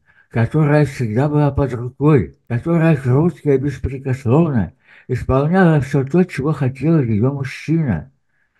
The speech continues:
На неё и денег тратить не надо было. Она всегда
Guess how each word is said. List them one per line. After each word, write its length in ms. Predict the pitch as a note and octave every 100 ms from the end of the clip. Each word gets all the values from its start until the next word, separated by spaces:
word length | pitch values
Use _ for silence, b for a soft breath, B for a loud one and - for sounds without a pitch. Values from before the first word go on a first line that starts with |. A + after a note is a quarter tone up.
| _ _ -
На 140 | A#2
неё 360 | B2+ C3 E3+ G3+
и 100 | F3
денег 520 | A#2+ G#3 C4 B3+ F#3
тратить 440 | - E3+ D3+ C#3+ C#3
не 140 | B2
надо 340 | A2+ G#2 F2+ F2+
было. 380 | E2+ E2 D#2 - b b b b
Она 260 | G#2 C3 C#3+
всегда 540 | D3 B2+ C#3 F#3